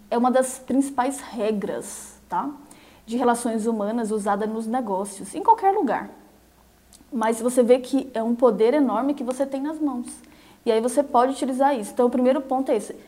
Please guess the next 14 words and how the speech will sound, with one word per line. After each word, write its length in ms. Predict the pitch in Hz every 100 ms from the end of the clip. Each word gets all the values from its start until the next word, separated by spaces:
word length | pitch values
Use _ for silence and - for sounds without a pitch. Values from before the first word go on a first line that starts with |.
| -
Jay, 260 | 247 262 240
quero 220 | 285 311
reconquistar 460 | 302 302 294 294 247
meu 120 | 254
marido, 400 | 214 240 254 247
quero 340 | 277 277 311 - - - - -
deixar 300 | 240 247 277
esse 160 | 277 269
casamento 580 | 269 254 247 247 247 262
aqui 140 | 277
top 500 | - - 262 269 285
de 120 | 240
bala 420 | 220 226 220 226
mesmo. 600 | 220 220 233 233 247 247